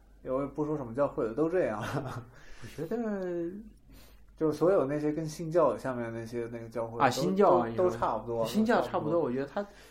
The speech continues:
Speaker 2: 而且我觉得新教可能有一个特点，就是说这个传教是他的一个，作为教徒的一个，一个
Speaker 1: 对，他积功德的那么一个方式。
Speaker 2: 对，对，
Speaker 1: 啊。
Speaker 2: 一个积功德的方式。
Speaker 1: 嗯。
Speaker 2: 你让更多人信教，你以后可能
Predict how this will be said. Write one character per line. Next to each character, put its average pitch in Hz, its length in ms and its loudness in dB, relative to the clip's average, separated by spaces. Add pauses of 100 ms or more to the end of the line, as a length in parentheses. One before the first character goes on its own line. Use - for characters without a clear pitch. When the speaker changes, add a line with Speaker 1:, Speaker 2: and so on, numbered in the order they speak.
(100)
Speaker 2:
而 202 100 4
且 208 140 2
我 131 140 2
觉 127 80 -2
得 156 80 -2
新 190 180 -8
教 196 140 -2
可 147 100 -10
能 160 100 -6
有 139 80 -4
一 135 40 -8
个 151 100 -4
特 151 180 -2
点， - 240 -6 (960)
就 175 100 -12
是 170 40 -8
说 175 160 -6 (520)
这 165 120 -4
个 139 100 -4
传 123 240 -8
教 170 220 -2
是 - 140 -14
他 - 120 -10
的 156 80 -6
一 151 140 -6
个， 151 220 -2 (260)
作 151 140 -6
为 147 100 -2
教 151 180 -2
徒 135 160 -8
的 135 60 -2
一 143 100 -4
个， 147 140 -2 (300)
一 139 80 -10
个 147 80 4
Speaker 1:
对， 143 80 -2
他 185 140 6
积 214 180 0
功 220 220 0
德 170 180 8
的 226 100 -2
那 220 60 0
么 156 100 2
一 147 60 6
个 170 60 4
方 180 180 0
式。 196 100 -2
Speaker 2:
对， 175 80 8
对， 147 80 6
Speaker 1:
啊。 - 20 -2
Speaker 2:
一 151 40 -2
个 160 60 -4
积 185 100 -8
功 196 160 0
德 185 80 0
的 180 60 2
方 170 160 -4
式。 160 100 -2
Speaker 1:
嗯。 139 80 -2
Speaker 2:
你 135 100 0
让 175 180 0
更 190 140 0
多 175 100 0
人 170 80 2
信 170 200 -4
教， 170 160 2
你 135 180 -2
以 139 60 0
后 143 160 -2
可 139 120 -8
能 123 220 -6